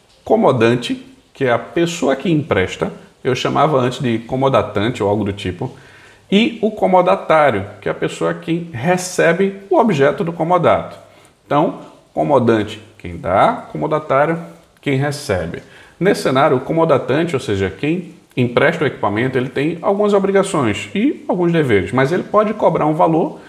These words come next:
é, caso o aparelho seja perdido, ou roubado ou furto. Fora isso, ele não pode cobrar nenhum equipamento, nenhum valor de equipamento.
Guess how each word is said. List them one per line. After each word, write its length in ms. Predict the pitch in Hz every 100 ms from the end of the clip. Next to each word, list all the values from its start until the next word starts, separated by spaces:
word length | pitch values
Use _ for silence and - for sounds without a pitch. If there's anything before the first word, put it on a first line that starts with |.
| - - _
é, 320 | 131 127 127 - - _ _ _ -
caso 520 | 180 175 208 214 370 -
o 140 | 180
aparelho 440 | 170 160 151 165
seja 320 | 170 - 151 170
perdido, 760 | - 160 120 120 151 180 151
ou 60 | 135
roubado 600 | 120 107 117 151 143 156
ou 60 |
furto. 440 | 180 143 110 92 -
Fora 280 | - 156 143
isso, 220 | 170 180
ele 100 | 156
não 140 | 156
pode 300 | - - 170
cobrar 680 | 165 139 120 147 - - - 131
nenhum 220 | 135 156
equipamento, 540 | 165 - 139 120 -
nenhum 280 | 123 143 185
valor 400 | 170 156 135 170
de 100 | 175
equipamento. 640 | 170 - 196 165 104 -